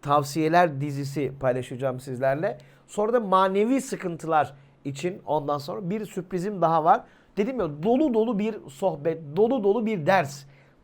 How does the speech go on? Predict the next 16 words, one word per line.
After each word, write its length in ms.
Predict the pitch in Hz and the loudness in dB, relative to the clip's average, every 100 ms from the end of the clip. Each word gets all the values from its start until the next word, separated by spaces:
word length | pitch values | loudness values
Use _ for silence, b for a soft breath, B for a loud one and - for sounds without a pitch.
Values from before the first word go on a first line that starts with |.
| 170 | 0
bugün 300 | 156 190 160 | 2 -4 -4
bizi 240 | 160 170 | -6 -2
bekliyor. 420 | 147 135 113 113 - b b b b | -2 -4 -8 -10 -10 b b b b
İbn 300 | 196 208 262 | -6 -4 -4
Sina 440 | 254 226 226 240 226 | -6 -8 -2 -2 0
mesela 500 | 220 214 214 226 170 | -4 -4 0 0 0
sarımsağı 640 | - 196 208 190 202 208 | 2 2 2 0 2 2
tavsiye 500 | 160 127 - 107 98 | 2 0 -4 -12 -14
ediyor. 240 | 90 80 - _ b b b | -14 -16 -18 _ b b b
Sarımsak. 640 | - 143 139 131 147 127 - _ _ _ _ _ b b b _ | -6 -2 -2 -4 -6 -8 -12 _ _ _ _ _ b b b _
Sırt 440 | - - 285 - - | -8 -2 -2 -2 0
ağrısına 560 | 165 170 170 196 226 | 2 4 0 -4 -8
çok 280 | - 190 185 | -4 -4 -4
iyi 200 | 156 147 | -6 -6
gelir 320 | 135 156 143 b b b | -6 -6 -6 b b b
sarımsak. 680 | - - 139 143 156 127 - | -12 -2 -2 -2 -4 -4 -6